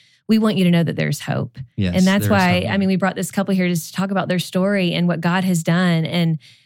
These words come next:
Speaker 1: and when you cling to the Lord and you bring it to him and you work through those hard things, you will see that gleaming hope.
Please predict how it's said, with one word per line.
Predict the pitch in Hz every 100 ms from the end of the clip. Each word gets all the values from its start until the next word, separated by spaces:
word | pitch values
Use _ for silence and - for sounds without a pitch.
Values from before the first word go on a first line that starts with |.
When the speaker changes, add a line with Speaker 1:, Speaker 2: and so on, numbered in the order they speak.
| _ -
Speaker 1:
and | 190
when | 190 190
you | 247
cling | 247 240
to | 226
the | 185
Lord | 180 180 196 208 208
and | 180 185
you | 196
bring | 208
it | 202
to | 185
him | 170 190 185
and | 170
you | 202
work | 190 208
through | - 196
those | 175 170
hard | 175 165
things, | 185 185 175 165 160 - _
you | 202 208
will | 190 196 170
see | - 214
that | 165
gleaming | 170 185 202 175
hope. | 156 170 233 -